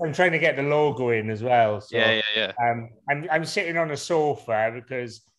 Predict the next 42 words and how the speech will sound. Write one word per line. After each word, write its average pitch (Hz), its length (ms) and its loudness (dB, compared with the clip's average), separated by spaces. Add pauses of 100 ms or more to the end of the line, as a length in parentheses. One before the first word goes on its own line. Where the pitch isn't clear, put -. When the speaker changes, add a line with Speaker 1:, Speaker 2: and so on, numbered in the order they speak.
(160)
Speaker 1:
I'm - 80 -6
Speaker 2:
Fine. 87 80 -6
Speaker 1:
getting 143 240 -2
a 131 40 -4
bit 135 220 -4
old 127 460 0
now, 101 380 -4
and, 110 200 -8
and 107 160 -12
my 113 280 -2
lower 127 340 0
back 120 480 0
is, 110 320 -10 (480)
uh, 110 260 2
from 113 380 -6
sitting 117 340 -4
by 117 120 2
an 110 140 0
office 110 440 -2
all 98 220 -4
day. 98 320 -4
It's - 260 -14
Speaker 2:
Yeah, 107 120 -2
man. 104 180 -2
Speaker 1:
really, 104 280 -8
uh, - 280 -4 (260)
it's - 120 -12
starting 110 260 -2
to 110 60 -2
get 101 200 -2
a, 101 40 -4
a 107 280 -8
really 104 320 -4
tight. 101 420 -4
So 95 280 -6
Speaker 2:
Okay. - 240 -14 (100)
Speaker 1:
excuse 117 640 -2
the, 110 260 -4
uh, 104 160 4 (160)
casual. 101 720 -4 (800)
Speaker 2:
It's - 100 -18
fine. 90 300 -8